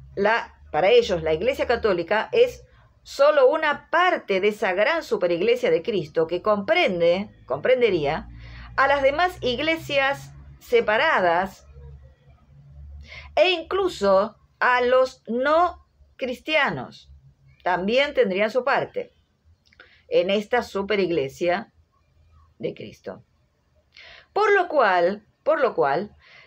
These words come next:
em, lo único que se debería real-, llevar a cabo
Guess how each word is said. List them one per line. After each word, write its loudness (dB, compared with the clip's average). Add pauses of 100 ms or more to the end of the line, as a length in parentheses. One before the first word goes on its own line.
(140)
em, -4 (180)
lo 4
único 0
que 0 (440)
se -2
debería 0
real-, -4
llevar 2
a 2
cabo 0